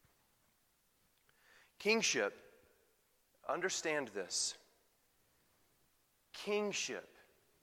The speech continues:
is central to the work of Christ as the Messiah. Turn with me to Second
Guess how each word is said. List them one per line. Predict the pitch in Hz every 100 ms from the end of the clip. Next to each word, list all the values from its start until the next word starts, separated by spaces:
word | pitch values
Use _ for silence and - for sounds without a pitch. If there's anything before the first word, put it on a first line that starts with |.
| _ _ -
is | 151 151 139 - -
central | - - - - 165 160 - 139 110 92 - - _ _ -
to | 147
the | 131
work | 123 117 143 160 131 - - -
of | 123 120 -
Christ | - 151 135 113 - - - - _ _ _ _ _ _ _ _ -
as | 120 -
the |
Messiah. | 110 110 - 101 92 - - - _ _ _ _ _ _ _ _ _ _ _ _ _ _ _ _ _ _ _ _ _ _ _ _ _ _ _ _ _ -
Turn | - 214 220
with | 180
me | 165
to | 147
Second | 127 160 147 139